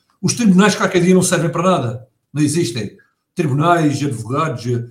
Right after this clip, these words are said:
juízes, esqueçam, isso não interessa. Hoje em dia quem julga as coisas são os jur-, são a, a comunicação social é que lança,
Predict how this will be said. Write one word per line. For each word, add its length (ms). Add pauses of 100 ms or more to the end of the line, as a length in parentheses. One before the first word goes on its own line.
(100)
juízes, 640
esqueçam, 500
isso 160
não 60
interessa. 580 (220)
Hoje 280
em 40
dia 220
quem 140
julga 300
as 120
coisas 480
são 140
os 80
jur-, 280 (100)
são 260
a, 180
a 80
comunicação 480
social 540 (160)
é 100
que 300
lança, 600